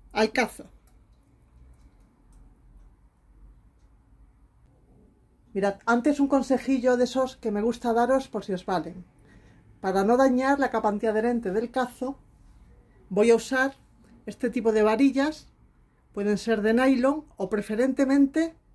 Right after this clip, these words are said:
de silicona, como estas. Y ya en la placa, a temperatura media y sin dejar de remover para que no se agarre la mezcla.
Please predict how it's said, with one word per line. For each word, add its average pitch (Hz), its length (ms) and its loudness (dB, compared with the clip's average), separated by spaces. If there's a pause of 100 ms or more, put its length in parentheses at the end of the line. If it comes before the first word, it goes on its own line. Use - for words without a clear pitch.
(420)
de 208 120 -2
silicona, 202 640 -2 (340)
como 190 160 0
estas. 165 560 -10 (1500)
Y 208 120 -4
ya 214 100 6
en 220 80 4
la 233 160 2
placa, 277 400 0 (640)
a 233 120 -12
temperatura 226 600 -4
media 262 500 -2 (1700)
y - 140 -12
sin 208 180 -10
dejar 240 260 -2
de 247 140 0
remover 226 560 0 (260)
para 190 180 -10
que 185 120 -6
no 220 120 -10
se 247 120 -10
agarre 226 400 -4
la 165 120 -6
mezcla. 254 480 -10